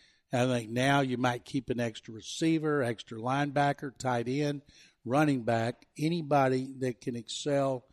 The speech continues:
on coverage based on what you said about them being quicker. And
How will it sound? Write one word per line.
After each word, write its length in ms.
on 160
coverage 640
based 260
on 100
what 200
you 80
said 240
about 200
them 100
being 200
quicker. 460
And 340